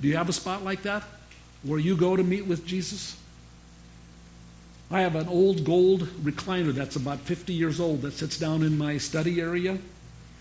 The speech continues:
It's my comfort chair. I have a, a cup of coffee beside it while I sit and pray, but it's, it's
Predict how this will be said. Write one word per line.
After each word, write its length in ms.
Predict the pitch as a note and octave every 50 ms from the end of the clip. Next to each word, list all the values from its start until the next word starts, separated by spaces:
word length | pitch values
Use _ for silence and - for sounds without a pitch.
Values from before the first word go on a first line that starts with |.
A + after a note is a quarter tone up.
| - - -
It's 180 | D#3 - -
my 180 | E3 D#3+ D#3+ D#3
comfort 420 | D#3+ - A3 G3+ - - D#3 D#3
chair. 300 | - - E3 E3+ F#3 F#3
I 100 | F3 D#3+
have 240 | C3 F3 E3+ D#3+ D#3
a, 220 | D#3 D3+ D3+ D#3+ F3
a 40 | D3
cup 240 | - - F3+ - -
of 140 | D3+ - -
coffee 360 | - E3 F3 D#3+ - G3+ G3
beside 460 | E3 F3+ D#3+ - - F#3+ F#3 F#3+ G#3+
it 100 | A3 - - - - - - - - - - - - - - -
while 180 | D3 D3+ D#3+ E3
I 80 | D#3+
sit 280 | C#3+ - - G3 G3+ G3
and 120 | E3 C#3
pray, 240 | - D#3+ D#3+ E3+ F3+
but 180 | D#3 C3 D#3+ E3+
it's, 200 | E3+ E3 - F#3
it's 280 | F3+ F3 - - -